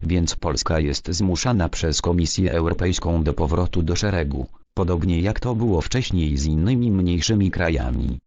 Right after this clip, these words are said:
ale wobec Niemiec takich gruźb nie ma, napisał we wtorek brytyjski dziennik Daily Telegraph. Gazeta przypomina, że w Irlandii i Danii dwukrotnie głosowano w referendach nad traktatami unijnymi,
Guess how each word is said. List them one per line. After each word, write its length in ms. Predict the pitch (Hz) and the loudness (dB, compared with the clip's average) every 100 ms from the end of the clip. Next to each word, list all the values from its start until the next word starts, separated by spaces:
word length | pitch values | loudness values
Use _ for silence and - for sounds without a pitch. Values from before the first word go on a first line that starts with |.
| _ | _
ale 240 | 80 78 | -2 0
wobec 420 | 71 82 76 76 104 | 2 2 0 0 0
Niemiec 460 | 113 101 76 - | 2 0 -2 -2
takich 300 | - - 95 | -4 -2 -2
gruźb 460 | 82 85 64 - - | 0 0 -2 -4 0
nie 180 | 117 90 | 2 2
ma, 240 | 71 65 - - | 0 -2 -8 -6
napisał 500 | 90 90 143 123 95 | -2 0 -2 -2 0
we 160 | 95 82 | 0 0
wtorek 400 | - 87 80 78 | 0 0 0 0
brytyjski 600 | 73 90 80 69 - 73 | 0 0 0 -2 -2 -2
dziennik 600 | 95 92 78 65 - - _ | 0 0 0 -4 -8 -20 _
Daily 320 | 90 87 87 | -2 0 0
Telegraph. 600 | 73 95 82 76 76 - - - _ _ - | 0 0 0 0 -2 -4 -16 -20 _ _ -6
Gazeta 480 | 80 76 113 - 80 | -2 0 0 0 -2
przypomina, 680 | - 92 98 98 87 73 - - - | -2 0 0 2 2 0 -4 -10 -2
że 240 | 82 87 | 2 2
w 40 | 78 | 2
Irlandii 640 | 78 80 78 69 80 78 | 0 0 0 0 0 -2
i 200 | - 87 | -2 -2
Danii 500 | 80 90 71 80 95 | 0 0 0 0 0
dwukrotnie 520 | 80 73 110 127 101 76 | 0 -2 -2 0 0 0
głosowano 640 | 92 95 101 113 120 101 | 0 0 2 0 0 0
w 80 | 87 | 0
referendach 680 | 101 87 80 98 95 82 | 0 0 0 2 0 0
nad 260 | 87 76 - | -2 -2 -4
traktatami 720 | 123 107 98 95 104 110 107 | -2 -2 -2 -2 0 0 0
unijnymi, 640 | - 117 90 85 101 78 | 0 2 2 2 2 0